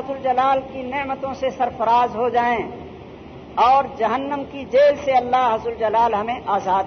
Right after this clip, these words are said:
فرما دے۔ آئیے اپنے اندر تبدیلی پیدا کریں،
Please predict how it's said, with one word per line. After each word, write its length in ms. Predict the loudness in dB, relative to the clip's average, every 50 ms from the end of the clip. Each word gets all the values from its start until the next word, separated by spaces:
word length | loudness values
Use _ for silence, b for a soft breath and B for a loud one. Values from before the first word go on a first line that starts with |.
| -2 -6
فرما 300 | -6 -4 0 0 0 0 2
دے۔ 200 | 0 -2 -2 -4 -6 -10 -14 -16 -18 -18 -18 -18 -18 -18 -18 -18 -18 -18 -18 -18 -18 -8 -2
آئیے 580 | 0 0 0 2 2 4 4 4 4 2 0 -4 -8 -12 -16 -16 -16 -16 -16 -18 -16 -18 -18 -12 -4
اپنے 340 | -2 -2 -2 -2 -4 -4 -4
اندر 220 | -2 0 0 -2 -2 -2 -4
تبدیلی 380 | -6 -4 -2 -4 -2 -2 -2 0
پیدا 260 | 0 2 2 2 2 0
کریں، 220 | 0 -2 -2 -4